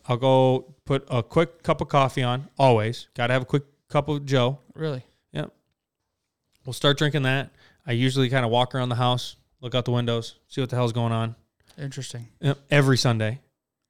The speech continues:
Speaker 1: And then I would say the next thing I do is go annoy Tia until she gets out of bed.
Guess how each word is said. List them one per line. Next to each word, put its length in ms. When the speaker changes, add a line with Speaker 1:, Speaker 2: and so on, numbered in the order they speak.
Speaker 1:
And 200
then 600
I 120
would 200
say 360
the 100
next 460
thing 180
I 120
do 520
is 380
go 240
annoy 280
Tia 280
until 220
she 100
gets 180
out 120
of 60
bed. 200